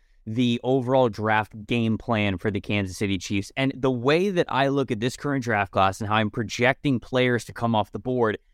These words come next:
them going offensive tackle in the first round, to me, is gonna be the best bang for their buck. And if a guy like Anton Harrison, who is a three-year starter from Oklahoma, one of the best pass protectors that we have in this draft,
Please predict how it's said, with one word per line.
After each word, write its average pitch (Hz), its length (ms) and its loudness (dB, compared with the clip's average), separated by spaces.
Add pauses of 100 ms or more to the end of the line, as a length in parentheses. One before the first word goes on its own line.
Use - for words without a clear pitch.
(220)
them 156 460 0
going 170 500 2
offensive 135 560 2
tackle 123 440 0
in 113 60 2
the 107 60 0
first 117 360 -2
round, 104 360 2
to 113 120 -6
me, 135 480 0 (400)
is 143 160 2
gonna 147 240 2
be 143 140 0
the 127 100 -2
best 120 280 2
bang 110 220 2
for - 80 -6
their 101 120 0
buck. 90 240 -6 (100)
And 151 100 2
if 160 100 -2
a 151 60 -4
guy 151 240 4
like 190 240 2
Anton 139 380 0
Harrison, 113 340 -2
who 113 140 0
is 123 100 -2
a 123 80 0
three-year 165 640 -2
starter 127 360 0
from 110 200 -2
Oklahoma, 104 600 -2 (260)
one 135 120 2
of 135 60 0
the 135 60 2
best 160 240 0
pass 143 320 -2
protectors 135 560 -2
that 113 100 -2
we 113 140 -4
have 113 280 2
in 104 220 -2
this 98 180 -6
draft, 120 540 2